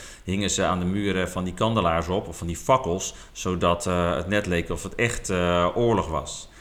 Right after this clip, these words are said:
Maar moet je je voorstellen, als je op de grond zou gaan liggen en je kijkt naar het plafond,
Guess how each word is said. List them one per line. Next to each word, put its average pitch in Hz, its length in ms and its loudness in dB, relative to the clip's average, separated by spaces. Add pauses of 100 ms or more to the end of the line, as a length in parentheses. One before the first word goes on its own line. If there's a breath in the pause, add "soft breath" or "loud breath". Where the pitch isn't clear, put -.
(220 loud breath)
Maar 117 140 4
moet 170 180 2
je 170 80 0
je 160 100 4
voorstellen, 90 720 0
als 110 260 2
je 117 60 -2
op 110 100 -4
de - 80 -2
grond 120 320 0
zou 87 240 4
gaan 85 120 -2
liggen 85 320 -4
en 104 80 -2
je 101 100 -2
kijkt - 460 2
naar 87 200 0
het 87 140 -6
plafond, 82 480 -4